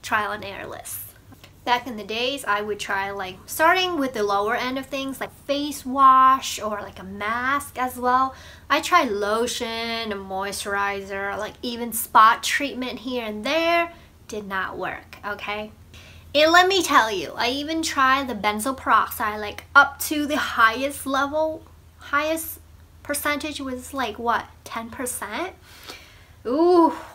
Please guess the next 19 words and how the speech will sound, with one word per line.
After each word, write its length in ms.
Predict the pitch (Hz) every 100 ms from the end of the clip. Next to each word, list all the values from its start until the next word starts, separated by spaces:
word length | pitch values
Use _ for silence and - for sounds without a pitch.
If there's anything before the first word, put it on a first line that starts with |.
| - - - - -
I 120 | 247 254
started, 500 | - 349 370 381 359
well, 140 | 370
I 160 | - 349
started 480 | - 370 403 403
with 180 | 330 269
two 220 | - 294
point 240 | 285 240 -
five 240 | 240 226
percent 340 | 254 269 277 220
and 160 | 220
then 160 | 214 208
kind 240 | - 262
of 140 | 262 240 - -
gradually 600 | 226 220 196 220 233 233
working 400 | 208 190 - 214
my 160 | 202 185
way 240 | 190 202
up. 300 | 285 381 381